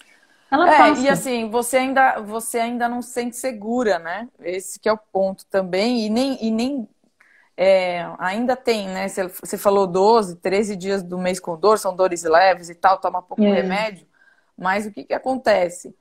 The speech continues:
Speaker 2: É, quando a gente pega e come um bolo de chocolate, no dia seguinte você vai querer comer de novo, né? Porque a compulsão, ela é igual uma droga. Você vai,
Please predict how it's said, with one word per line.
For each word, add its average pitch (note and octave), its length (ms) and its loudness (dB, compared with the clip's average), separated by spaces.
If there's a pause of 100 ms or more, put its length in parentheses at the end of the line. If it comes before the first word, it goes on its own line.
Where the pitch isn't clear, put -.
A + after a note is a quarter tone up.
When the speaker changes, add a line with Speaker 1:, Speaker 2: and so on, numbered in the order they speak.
(280)
Speaker 2:
É, F3+ 460 -6 (640)
quando G#3+ 220 -2
a B3+ 40 0
gente B3 240 -4
pega G3 380 4
e F3+ 60 0
come F#3 260 -4
um F#3+ 80 -6
bolo F3+ 240 -8
de F3+ 80 -18
chocolate, G#3 760 0
no F#3+ 120 -12
dia A3 160 0
seguinte A3+ 420 -4
você A#3 80 0
vai A3+ 120 2
querer A#3 260 0
comer A#3+ 400 -2
de A3 240 -6
novo, G#3 460 -2
né? F3+ 160 -10
Porque - 180 -8
a G3+ 60 4
compulsão, A#3 680 -2
ela A#3+ 180 2
é A#3+ 60 -2
igual A#3+ 500 -2 (400)
uma D4+ 200 -8
droga. A3+ 480 0
Você G3 280 -12
vai, C4 380 0